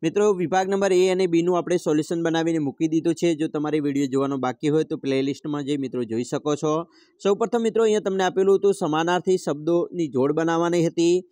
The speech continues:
તો તેની અંદર છે મહેમાન, તો મિત્રો મહેમાનને અતિથિ કહેવાય, પરોણો કહેવાય,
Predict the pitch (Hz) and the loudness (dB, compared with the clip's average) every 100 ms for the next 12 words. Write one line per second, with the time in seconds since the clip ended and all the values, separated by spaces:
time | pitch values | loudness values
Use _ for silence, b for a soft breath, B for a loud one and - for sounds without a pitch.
0 | b b b 165 156 165 165 165 165 - | b b b -2 0 0 0 0 -4 -2
1 | 170 147 143 160 170 175 180 156 156 143 | -2 0 0 0 0 0 -2 -2 -2 -2
2 | 143 147 151 151 131 160 156 175 170 165 | -2 -2 -2 -2 -2 -4 -2 -2 0 0
3 | 165 175 180 - 139 135 156 160 170 165 | 0 -2 -6 -8 -4 0 0 -2 -2 0
4 | 165 170 | 0 0